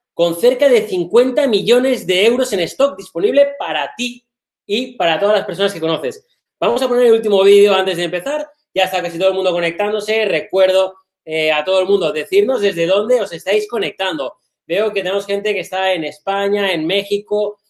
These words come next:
en Perú, en Ecuador, en Uruguay, en Italia. Te veo Brasil, Portugal.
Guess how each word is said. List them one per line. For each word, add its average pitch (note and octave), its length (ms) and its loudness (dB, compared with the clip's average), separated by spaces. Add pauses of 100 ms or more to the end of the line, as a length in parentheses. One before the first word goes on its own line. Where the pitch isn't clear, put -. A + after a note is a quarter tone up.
en E3 280 -4
Perú, G#3 580 2
en D#3+ 120 2
Ecuador, G3 760 0
en E3 140 -2
Uruguay, G3+ 720 -2 (260)
en D3 280 -2
Italia. A3 800 -2
Te E3 80 -14
veo F#3 400 2
Brasil, A#3 640 -4
Portugal. G3 800 -2